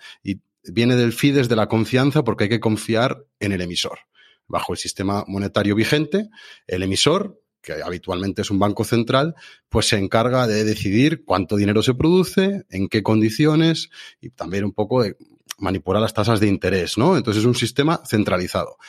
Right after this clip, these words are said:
Y Bitcoin es una alternativa que, como digo, se crea en el contexto de la gran recesión, descentralizada al sistema actual. Entonces, ¿por qué se crea, no? Volviendo un poco a la pregunta de inicio, ¿por qué se crea Bitcoin?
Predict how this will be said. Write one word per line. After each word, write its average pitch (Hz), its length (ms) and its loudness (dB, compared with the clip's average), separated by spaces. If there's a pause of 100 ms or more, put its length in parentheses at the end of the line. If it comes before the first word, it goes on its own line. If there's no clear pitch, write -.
(140)
Y 107 100 0
Bitcoin 160 440 0
es 127 120 -4
una 120 100 2
alternativa 113 520 2
que, 90 100 -6
como 87 220 -2
digo, 120 180 2
se - 180 -6
crea 120 180 2
en 101 60 2
el 90 60 -2
contexto 98 380 -4
de 110 60 2
la 110 60 4
gran 113 200 2
recesión, 123 520 0
descentralizada 110 1200 0 (320)
al 92 100 -2
sistema 101 280 -2
actual. 82 420 -4
Entonces, 127 260 0
¿por 120 240 0
qué 156 140 2
se 135 160 0
crea, 80 300 -8
no? 139 180 2
Volviendo 117 300 2
un 110 40 0
poco 113 120 0
a 110 40 2
la 107 60 2
pregunta 117 280 2
de 113 80 0
inicio, 135 460 -2 (540)
¿por 104 160 -2
qué 131 80 2
se 127 120 0
crea 104 180 0
Bitcoin? - 400 -14